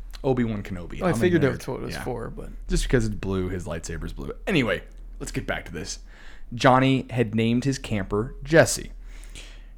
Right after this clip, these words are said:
Speaker 1: During the drive up to the forest, Cash, being his typical druggy self, was taking pills and drinking whiskey, all while handling the car and
Speaker 2: Okay.
Speaker 1: driving the car.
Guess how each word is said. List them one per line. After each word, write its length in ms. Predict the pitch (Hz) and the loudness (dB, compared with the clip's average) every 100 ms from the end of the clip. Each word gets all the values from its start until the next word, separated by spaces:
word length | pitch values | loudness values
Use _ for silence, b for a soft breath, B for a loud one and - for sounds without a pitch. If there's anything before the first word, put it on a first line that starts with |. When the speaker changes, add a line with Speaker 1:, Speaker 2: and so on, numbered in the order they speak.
| - 117 | -10 4
Speaker 1:
During 400 | 127 135 170 226 | 8 8 6 4
the 60 | |
drive 420 | 180 - 101 123 113 | 4 6 6 6 4
up 140 | 104 | 2
to 80 | - | 0
the 100 | 113 | -2
forest, 640 | - 120 110 87 90 - - - | 0 4 6 4 -2 -8 -8 -6
Cash, 580 | - - 131 143 160 - - - - - | 2 4 4 4 2 -6 -8 -12 -14 -10
being 240 | 80 101 | -4 0
his 140 | 135 135 | 0 2
typical 580 | - 131 135 135 143 135 | 2 2 0 0 2 2
druggy 460 | - 92 113 151 | 0 0 2 0
self, 520 | 160 196 156 143 - - B B B B B | 4 8 8 8 0 -14 B B B B B
was 140 | 110 - | -6 -4
taking 380 | 113 113 151 165 | -2 -2 0 4
pills 460 | 156 147 156 160 - | 10 10 10 6 0
and 180 | 135 123 | 0 0
drinking 520 | 113 120 127 147 135 | 2 2 2 2 4
whiskey, 460 | 123 123 - 104 - - | 4 4 2 -2 -2 2
all 320 | 123 151 190 | 10 12 12
while 520 | 160 135 139 147 139 - - | 10 10 10 8 6 -4 -14
handling 480 | - - 113 120 123 | -10 -2 4 4 4
the 60 | 120 | 0
car 300 | 87 - - - - - | -4 -8 -12 -20 -18 -8
and 160 | 104 | -2
Speaker 2:
Okay. 140 | - 151 | 0 2
Speaker 1:
driving 220 | 143 113 | 2 2
the 60 | 120 | 0
car. 300 | 82 65 | -2 -6